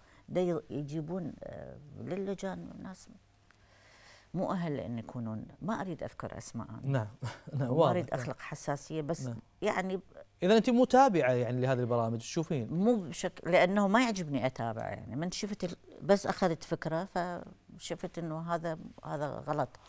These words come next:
Speaker 2: نعم.
Speaker 1: غلط إنه لازم أكو، أكو
Speaker 2: علما اليوم في فنانين خرجوا من هذه البرامج، يعني
Speaker 1: ه-،
Speaker 2: موجودين
Speaker 1: هاني،
Speaker 2: بالساحة
Speaker 1: هاني
Speaker 2: الفنية.
Speaker 1: شاكر،
Speaker 2: نعم.
Speaker 1: محمد ثروت، آه، علي الحجار، محمد الحلو هاي من مصر، ذولا،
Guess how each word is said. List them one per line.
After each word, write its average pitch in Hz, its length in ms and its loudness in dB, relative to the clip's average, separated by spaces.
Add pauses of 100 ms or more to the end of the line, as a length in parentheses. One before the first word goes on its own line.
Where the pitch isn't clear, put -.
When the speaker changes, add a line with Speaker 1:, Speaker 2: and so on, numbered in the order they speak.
(720)
Speaker 2:
نعم. 170 140 4
Speaker 1:
غلط 123 320 0
إنه 107 260 -8
لازم 160 440 2 (380)
أكو، 160 240 -6
أكو - 480 -6 (760)
Speaker 2:
علما 180 200 4
اليوم 202 180 6
في 208 140 4
فنانين 202 440 4
خرجوا 220 400 4
من 202 100 4
هذه 208 300 4
البرامج، 196 560 2
يعني 131 160 4
Speaker 1:
ه-، 190 40 4
Speaker 2:
موجودين 151 220 2
Speaker 1:
هاني، 202 120 8
Speaker 2:
بالساحة 208 460 6
Speaker 1:
هاني 220 120 6
Speaker 2:
الفنية. 147 160 4
Speaker 1:
شاكر، 220 300 4 (540)
Speaker 2:
نعم. - 140 -16
Speaker 1:
محمد 160 420 -4
ثروت، 160 500 -4 (120)
آه، 110 280 -10
علي 127 200 -4
الحجار، 131 720 -6 (300)
محمد 120 340 -10
الحلو 123 360 -8
هاي 110 240 -10
من 104 200 -10
مصر، 123 280 -6
ذولا، 143 380 -8